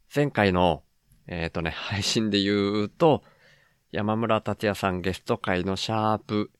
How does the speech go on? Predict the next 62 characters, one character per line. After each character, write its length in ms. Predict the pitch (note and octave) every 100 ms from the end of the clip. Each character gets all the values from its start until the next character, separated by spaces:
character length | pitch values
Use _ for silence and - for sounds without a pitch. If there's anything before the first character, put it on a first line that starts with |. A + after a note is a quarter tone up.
| _ -
一 520 | F#2 - - B2+ - _ _ _ _ _ _ _
が、 340 | - B2+ A#2+ - _ _ -
え 360 | F#2+ E2+ D#2+ -
ー 40 |
と、 140 | C3+ - _ -
何 200 | A2+ A2+
日 180 | F#2
配 160 | E2 E2
信 120 | -
の 80 | D#2
分 120 | D#2
だ？ 100 | D#2+
八 280 | - - D#3+
月 280 | F3+ - E3
十 300 | - E3 D#3
日 240 | D3+ - _ _ - - - - -
配 180 | B2
信 220 | C3+ D3+ D3
の 100 | D3
時 140 | D#3+
点 180 | D#3+ C#3+
で 200 | E3 - _ _ -
ご 100 | A2+
紹 260 | C3 B2+
介 240 | - A#2 G#2+
さ 140 | G#2+
せ 120 | A2
て 300 | - G#2+ F#2 _ _ -
い 100 | -
た 140 | A#2+
だ 180 | A#2 A2+
い 120 | A2+ - _
た、 500 | - G3 E3+ G#2 D#2+ - _ _ _ -
え 320 | G#2+ G2 G2+
ー、 40 |
ち 60 | -
ょ 20 |
っ 40 | F3
と 180 | - -
被 260 | B2 C#3
っ 60 | E3+ _ -
た 100 | G2+
り 100 | F#2+
も 100 | F2
し 80 |
て 100 | -
ま 100 | G#2
す 100 | G2+
け 80 | -
ど、 100 | E2
た 160 | - B2
か 160 | A#2
し 160 | A2 -
さ 180 | - F#2+
ん 120 | E2+ _ _
と、 220 | D#3 - - - - - -
ジ 100 | A#2
ョ 160 | A2
ン 60 | G2+
さ 240 | - G2
ん 120 | E2+ D#2+ -
と、 260 | - D3